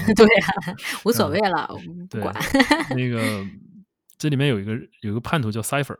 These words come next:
Speaker 1: 就是一个秃头的一个人，然后他是为了，
Speaker 2: 嗯。
Speaker 1: 呃，回到 Matrix，他去出卖了他们所有的这些 team。呃，他那里面就是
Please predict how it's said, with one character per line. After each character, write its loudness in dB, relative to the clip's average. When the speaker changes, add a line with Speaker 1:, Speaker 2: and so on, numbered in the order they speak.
Speaker 1:
就 -14
是 -8
一 -6
个 -6
秃 -12
头 -6
的 -6
一 -6
个 -8
人， -14
然 -8
后 -4
他 -2
是 -2
为 -4
了， -8
Speaker 2:
嗯。 -8
Speaker 1:
呃， -8
回 -8
到 -2
Matrix， -6
他 -10
去 -12
出 -8
卖 -2
了 -6
他 -6
们 -6
所 -10
有 -8
的 -10
这 -8
些 -8
team。 -10
呃， -8
他 -8
那 -2
里 -2
面 -4
就 -6
是 -8